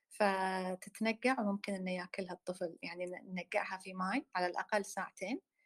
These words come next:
آه، تتمدد شوية وتتضاعف فيها الفوائد. فلما الطفل يصير أكله في فوائد، تبدأ ذاكرته تتحسن.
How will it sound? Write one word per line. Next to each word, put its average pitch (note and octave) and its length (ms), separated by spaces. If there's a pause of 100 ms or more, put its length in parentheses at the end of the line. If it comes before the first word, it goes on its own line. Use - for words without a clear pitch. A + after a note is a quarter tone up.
(520)
آه، F#3 300
تتمدد G3+ 680
شوية G3+ 440
وتتضاعف G3 520
فيها F3+ 240
الفوائد. E3+ 520 (600)
فلما A3 500
الطفل D4 480
يصير A#3 360 (120)
أكله G#3+ 480 (760)
في B3 640
فوائد، A#3 640 (300)
تبدأ A#3 420
ذاكرته A3 480
تتحسن. - 600